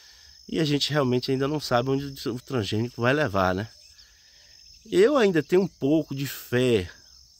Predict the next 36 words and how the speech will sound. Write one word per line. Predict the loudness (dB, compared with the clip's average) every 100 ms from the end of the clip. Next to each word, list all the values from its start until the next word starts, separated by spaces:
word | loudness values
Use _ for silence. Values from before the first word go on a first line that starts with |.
| -8
na | -2 0
indústria, | 0 -2 -2 -6 -12 -16 -16 _ _ -8
tá? | -6 -8 -12 _ -20 -20 -20 -12
Eu | -10
tenho | -4 -4
um |
pouco | -4 -8 -8
de | -8
fé | -6
na | -4
indústria, | -6 -10 -16 -18 -20
porque | -10 -6 -6 -8 -20 -20 -20 -20 -20 -20 -20 -20 -18 -8
por | -2
trás | 2 4 4
da | 2
indústria | 2 0 0 -4 -4 -6 -6 -10 -20 -20 -20 -20 -20 _ -20 -20 -4
tem | -2
os | 0
clientes, | -2 -2 0 0 0 -4
e | -4
ninguém | 0 0
quer | 0
matar | -2 0 -2
seu | -4 -6
cliente, | -6 -8 -10 -12 -12 -14 -16 -20 -20 -20 -20 -20 -14 -8
né? | -8 -10 -8
Bom, | -2 -2 -4 -6
eu | 0
não | 0
sei | 0 -4
se |
eu | -4
tô | -4
sendo | -4 -2 -2
ingênuo, | 0 0 -2 -4
mas | -6